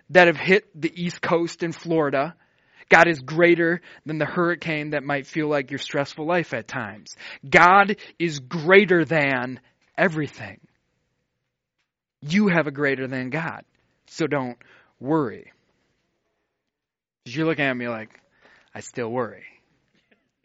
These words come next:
And if I can be honest with you, your pastor still worries. Why do we still worry? If you ask a,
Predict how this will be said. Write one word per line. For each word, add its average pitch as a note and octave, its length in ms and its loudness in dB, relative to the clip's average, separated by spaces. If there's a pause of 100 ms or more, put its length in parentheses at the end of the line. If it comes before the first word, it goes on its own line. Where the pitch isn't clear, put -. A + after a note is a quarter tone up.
(1120)
And C3 80 -6
if C#3+ 60 -4
I C3+ 100 -2
can C3 140 -6
be C#3 140 2
honest E3+ 400 -2
with A2+ 200 -12
you, B2 240 -8 (500)
your C3+ 100 -14
pastor F#3+ 480 -10
still - 240 -20
worries. - 600 -20 (1800)
Why C3+ 320 -4
do C3+ 180 -6
we C3 140 -6
still B2+ 300 -10
worry? C3 420 -8 (2750)
If D3 60 -4
you D#3 80 4
ask F3+ 280 0
a, A#2+ 400 -4